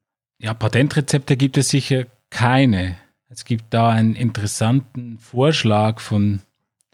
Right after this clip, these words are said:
Louis Raven Wallace in The View from Somewhere, der sagt, das Ziel müsse eben eine ehrliche,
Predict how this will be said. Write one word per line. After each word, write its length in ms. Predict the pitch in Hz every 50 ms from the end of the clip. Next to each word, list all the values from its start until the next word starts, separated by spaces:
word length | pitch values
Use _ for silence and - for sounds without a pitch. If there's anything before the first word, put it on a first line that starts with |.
| _ _ _ _ _ -
Louis 340 | 113 113 123 123 117 104 104
Raven 440 | 110 113 117 117 113 113 107 98 101
Wallace 520 | 101 117 139 151 120 127 143 139 - -
in 300 | 107 110 107 107 104 101 - _ _ _ _
The 140 | - 110 104
View 260 | 110 113 131 143 147
from 300 | 147 - 113 107 107 104
Somewhere, 480 | - - 123 135 143 117 110 110 107 101
der 140 | 113 107
sagt, 320 | - - 120 113 110 - -
das 120 | 110 -
Ziel 260 | - - 143 147 147
müsse 280 | 143 139 131 - - 123
eben 180 | 123 117 117 113
eine 300 | 107 107 101 - - -
ehrliche, 600 | 131 135 156 170 180 170 - - 160 160 160